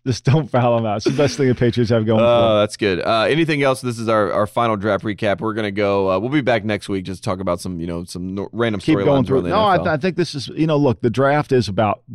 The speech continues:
Speaker 1: people have to put the draft in two perspectives here.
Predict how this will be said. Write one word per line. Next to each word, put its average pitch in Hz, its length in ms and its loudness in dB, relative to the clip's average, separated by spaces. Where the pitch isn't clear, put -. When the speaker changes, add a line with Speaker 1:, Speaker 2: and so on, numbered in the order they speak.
Speaker 1:
people 190 300 2
have 160 140 2
to 135 100 -2
put - 180 -2
the 123 80 2
draft 120 320 2
in 107 60 0
two 127 160 0
perspectives 107 560 -6
here. 110 180 -4